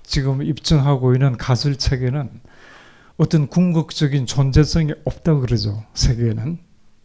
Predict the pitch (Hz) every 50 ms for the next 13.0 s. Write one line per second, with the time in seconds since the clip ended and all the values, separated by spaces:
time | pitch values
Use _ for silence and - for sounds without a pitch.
0 | _ _ _ _ _ _ - 147 143 165 180 190 190 170 151 156 - - - 190
1 | 190 - - 165 160 165 175 165 147 127 - - - - - - - _ _ _
2 | _ _ - _ - - 147 147 156 160 151 - 185 175 180 170 160 - 165 151
3 | 156 170 165 156 - - 156 147 151 160 165 151 151 170 156 - - - - -
4 | 175 170 151 156 - 160 175 131 - 175 156 - - 135 120 117 110 113 110 110
5 | - 151 _ _ _ _ _ _ _ _ _ _ - - - - 151 - - -
6 | 185 165 156 160 151 - - - - - 143 - 156 127 104 101 113 - - -
7 | _ _ _ _ _ _ _ _ - 165 135 - - 175 156 147 151 131 - -
8 | - - 156 - 160 156 151 151 147 143 139 139 131 127 120 110 107 135 131 131
9 | 131 120 123 117 117 107 - 123 120 117 107 - 123 110 110 113 120 127 117 -
10 | - 160 135 151 156 160 170 160 131 113 - _ - - - - - - - -
11 | - 156 151 156 135 117 120 147 151 139 - - 165 156 139 - 156 143 131 117
12 | - - 135 - - - - 143 143 143 139 139 139 139 139 127 123 143 143 143